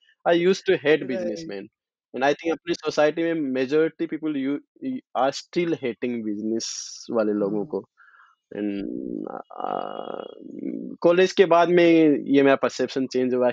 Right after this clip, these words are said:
Speaker 1: कि actually जो चला रहे हैं वो बिज़नेस <laughs> लोग ही हैं,
Speaker 2: <laughs>
Speaker 1: उसके अलावा कुछ भी नहीं है। It is the economy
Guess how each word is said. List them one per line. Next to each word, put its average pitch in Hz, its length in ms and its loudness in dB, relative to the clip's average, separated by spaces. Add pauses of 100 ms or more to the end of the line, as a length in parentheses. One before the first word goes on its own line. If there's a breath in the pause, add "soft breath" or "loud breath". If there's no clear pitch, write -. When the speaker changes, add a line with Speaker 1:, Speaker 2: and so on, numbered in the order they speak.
Speaker 1:
कि 127 140 -2
actually 139 420 0
जो 139 80 2 (100)
चला 123 260 4
रहे 131 120 -4
हैं 131 60 -4
वो 131 80 -2
बिज़नेस 123 420 -8
<laughs> - 20 -8
लोग 123 260 -2 (160)
ही 139 160 -4
हैं, 123 220 -8
Speaker 2:
<laughs> 233 480 -8 (220)
Speaker 1:
उसके 139 220 -2
अलावा 135 280 2
कुछ 131 260 -8
भी 151 120 0
नहीं 123 260 -4
है। 104 100 -10 (420 soft breath)
It 110 140 -12
is 127 100 -8
the 135 160 2
economy 139 460 -2